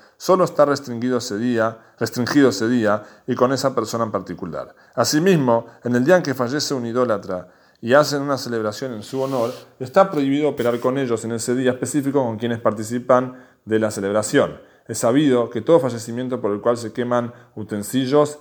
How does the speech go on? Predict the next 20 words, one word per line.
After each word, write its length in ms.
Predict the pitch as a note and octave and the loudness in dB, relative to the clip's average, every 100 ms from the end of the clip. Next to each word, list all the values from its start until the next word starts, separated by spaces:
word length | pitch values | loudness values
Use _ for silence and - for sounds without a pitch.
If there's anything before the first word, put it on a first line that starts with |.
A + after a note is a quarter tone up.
| - | -8
e 80 | A2 | -4
incienso, 840 | G#2+ G2 B2 C#3 C#3 C#3+ D#3 D#3+ - _ _ - | -2 -4 -4 -2 -2 0 0 0 -8 _ _ 4
hay 280 | A#2+ C3 - | 6 6 4
allí 400 | G#2 G2+ A2 F#2 | -4 -4 -6 -4
idolatría. 640 | F2+ F2 E2 D2 C#2+ - _ _ | -4 -6 -8 -14 -18 -18 _ _
Las 160 | B2+ B2+ | 0 2
restricciones 560 | C#3+ D3 C#3+ G3+ G3+ | 2 -2 0 0 0
con 160 | F#3+ C3+ | 0 0
respecto 400 | B2+ - C#3 C#3 | 0 -2 -2 0
al 100 | A#2 | 2
día 120 | B2+ | 2
de 100 | A#2+ | 2
su 140 | G2+ F#2 | 0 -6
fiesta 560 | B2+ C3+ C3+ C#3 C3+ - - | -4 -4 0 -2 -2 -8 -14
se 140 | - | 0
aplican 420 | A#2+ D#3+ E3 D#3+ C3+ | 0 2 0 0 0
solo 220 | D3 C#3+ | 2 2
a 40 | |
sus 200 | B2+ A#2 | 0 -4
adoradores, 720 | A2 G#2 G2 A2 F2+ D2+ - | -2 0 2 2 0 -4 -14